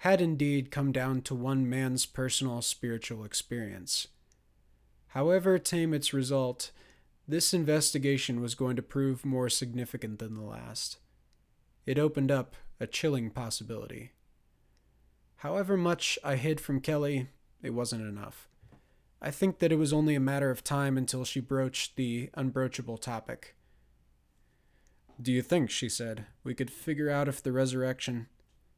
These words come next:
"No," I said, and left it at that. I was willing to do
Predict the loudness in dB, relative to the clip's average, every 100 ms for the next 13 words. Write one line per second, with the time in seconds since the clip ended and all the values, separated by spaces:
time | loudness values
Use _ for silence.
0 | _ -2 0 -2 -10 _ _ -10 -10 -10
1 | -12 -16 _ _ -10 -8 -6 -8 -10 -8
2 | -10 -10 -14 -20 _ _ _ _ _ _
3 | _ _ _ -8 -4 -4 -2 0 2 0
4 | 0 -2 -2